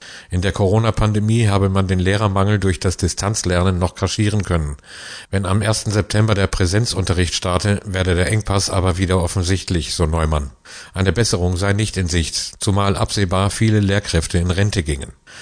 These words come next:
Nach Angaben des Kultusministeriums wurden bislang sechzehnhundert von zweitausend möglichen Einstellungen vorgenommen.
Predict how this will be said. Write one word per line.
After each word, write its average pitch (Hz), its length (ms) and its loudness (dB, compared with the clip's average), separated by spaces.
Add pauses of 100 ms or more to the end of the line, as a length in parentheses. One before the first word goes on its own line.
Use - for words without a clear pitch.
(220)
Nach 82 140 -2
Angaben 101 380 0
des 98 160 0
Kultusministeriums 104 1080 0
wurden 95 200 2
bislang 95 360 0
sechzehnhundert 104 760 0
von 95 160 -2
zweitausend 98 640 0
möglichen 101 400 0
Einstellungen 92 600 0
vorgenommen. 87 580 -2